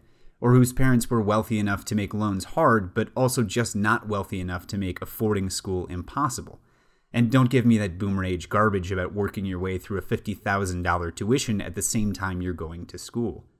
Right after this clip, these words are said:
And I'm not sure there's anything morally wrong with that. And as far as I can see, none of those problems would go away if we managed to make it tough to get a student loan tomorrow. The stigma of non-attendance, the glut of graduates in the job market, and especially the bureaucracies at the schools,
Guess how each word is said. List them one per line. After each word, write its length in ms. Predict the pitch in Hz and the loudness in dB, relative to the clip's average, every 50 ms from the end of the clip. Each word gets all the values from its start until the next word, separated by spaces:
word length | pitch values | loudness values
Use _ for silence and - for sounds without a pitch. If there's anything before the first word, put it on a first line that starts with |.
| _ _ _ _ _ _ _ _ _ _ _ | _ _ _ _ _ _ _ _ _ _ _
And 100 | - 120 | 0 0
I'm 100 | 135 156 | 2 2
not 100 | 170 160 | 0 -2
sure 140 | - - 156 | -4 -6 -4
there's 140 | 147 147 156 | -4 -4 -2
anything 200 | 156 151 143 127 | -2 2 4 4
morally 440 | 117 110 113 123 123 117 117 113 | 4 4 4 4 4 4 2 2
wrong 360 | 110 104 117 139 170 151 107 92 | 2 2 2 2 2 2 0 0
with 160 | 82 - - | -2 -6 -10
that. 240 | - - - - - _ _ _ _ _ _ _ _ _ _ _ _ _ _ | -14 -14 -14 -16 -20 _ _ _ _ _ _ _ _ _ _ _ _ _ _
And 120 | 151 139 | 0 2
as 100 | 139 131 | 2 2
far 160 | - - 240 233 | 0 0 0 2
as 100 | 143 139 | 2 2
I 120 | 156 160 | 0 0
can 120 | 120 123 | -2 -2
see, 220 | - - - 95 90 | -4 -4 -6 -4 0
none 220 | 110 113 123 135 143 | 4 4 6 6 6
of 140 | 135 120 | 4 4
those 180 | 117 113 107 - | 4 2 2 0
problems 560 | - - 117 110 104 104 104 101 95 - - | 0 2 2 2 2 2 0 -2 -4 -4 -6
would 140 | 104 95 90 | -8 -6 -2
go 160 | 104 95 90 | -2 0 0
away 400 | 87 90 101 131 139 127 113 104 | 0 0 2 4 4 4 4 2
if 220 | - - 101 - - | 0 -4 -8 -4 -4
we 120 | 110 104 | -2 -2
managed 400 | 107 104 101 98 95 90 - - | 0 -2 -2 -4 -4 -6 -6 -6
to 60 | 101 | -4
make 160 | 98 95 90 | -4 -2 -2
it 120 | 101 87 - | -4 -6 -6
tough 300 | - - 95 90 - - | -6 -6 -6 -6 -6 -8
to 100 | - 87 | -6 -6
get 120 | 85 90 | -4 -4
a 40 | 87 | -4
student 400 | - - - 95 85 82 - - | -4 -4 -4 -6 -6 -8 -8 -10
loan 300 | 82 82 80 82 80 - - | -10 -10 -10 -10 -12 -12 -10
tomorrow. 520 | - 98 104 117 127 107 - - - - - - - - - - - - - _ _ _ _ _ _ _ _ _ _ - - | -6 -2 0 2 2 2 0 -2 -4 -6 -6 -6 -6 -8 -8 -8 -10 -16 -20 _ _ _ _ _ _ _ _ _ _ -4 -2
The 120 | 117 117 | 2 4
stigma 520 | - - - 143 135 135 135 127 127 123 113 | 6 6 8 8 8 8 6 6 6 4 2
of 80 | 101 | 2
non-attendance, 840 | 110 107 104 107 98 90 - - - 123 117 107 113 113 104 - - | 2 0 0 0 -2 -4 -6 2 4 6 6 6 6 2 2 0 -4
the 160 | - 104 107 | -4 -4 -4
glut 320 | 95 87 107 113 117 - | -4 0 0 0 0 0
of 120 | - 98 92 | -4 -6 -4
graduates 500 | 107 107 107 101 98 101 98 85 - - | -2 -2 -2 -2 -2 -4 -4 -4 -4 -6
in 60 | 98 | -6
the 60 | 92 | -4
job 240 | 82 104 104 104 101 | -2 0 0 0 0
market, 440 | 101 98 95 92 - 101 90 82 - | 0 -2 -2 -2 -4 -6 -6 -6 -4
and 120 | 104 107 | -4 -2
especially 460 | 107 98 - - 147 135 - 131 117 | -2 -2 -2 -2 -2 -2 0 0 0
the 120 | 104 95 92 | 0 0 -4
bureaucracies 800 | 82 98 92 95 104 107 - - - 98 - - 101 95 87 - | -4 -4 -2 0 2 0 0 0 -4 -6 -6 -6 -6 -6 -6 -6
at 180 | 78 95 - | -8 -8 -8
the 60 | 87 85 | -10 -10
schools, 500 | - - 170 175 139 110 101 - - | -4 0 2 4 4 2 2 -2 -6